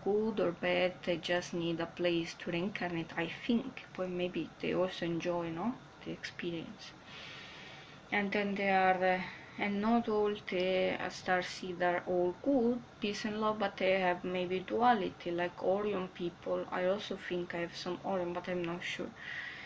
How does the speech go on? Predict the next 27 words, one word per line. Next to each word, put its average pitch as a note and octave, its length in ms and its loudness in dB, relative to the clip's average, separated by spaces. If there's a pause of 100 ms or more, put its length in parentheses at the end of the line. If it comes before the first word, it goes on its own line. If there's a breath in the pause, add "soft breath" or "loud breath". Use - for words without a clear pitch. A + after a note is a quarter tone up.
(360 loud breath)
And G#3 160 2
they G#3+ 160 4
say G#3+ 260 2
that G3 180 2
starseed B3+ 580 2
actually F#3 500 2
could B3+ 220 0
have G3+ 220 2
traveled A3 440 0
in F3+ 140 0
more F3+ 300 2
count-, B3+ 400 0
in, F3 260 0 (140)
I E3 40 -8
say - 200 -10
more, E3+ 240 -6 (480 loud breath)
in G3+ 120 0
more G3+ 260 2
planets. F3 540 0
So - 300 -6
basically F3+ 640 -2 (120)
they F3+ 120 0
have E3 160 -2
mixed, - 480 -4
uh, F3+ 100 4 (100)
personalities, F#3+ 880 0
no? F#3+ 220 -2